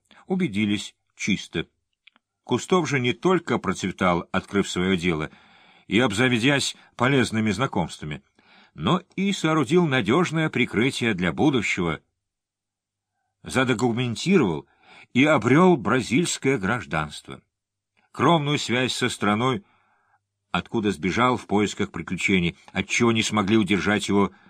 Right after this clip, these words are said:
давно почившие родители. Когда же пришло время порывать с зеленым континентом, то так умно сделал,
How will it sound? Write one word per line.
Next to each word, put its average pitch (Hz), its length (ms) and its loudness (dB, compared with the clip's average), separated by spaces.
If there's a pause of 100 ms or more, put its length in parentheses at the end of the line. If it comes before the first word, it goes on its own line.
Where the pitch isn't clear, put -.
(180)
давно 120 460 0
почившие 95 560 -2
родители. 73 500 -8 (1160)
Когда 123 340 2
же 180 120 4
пришло 160 360 2
время 143 400 2
порывать 123 640 0 (140)
с 80 60 -10
зеленым 123 520 0
континентом, 175 720 -2 (720)
то 131 120 0
так 190 280 0 (140)
умно 185 380 2
сделал, 110 540 0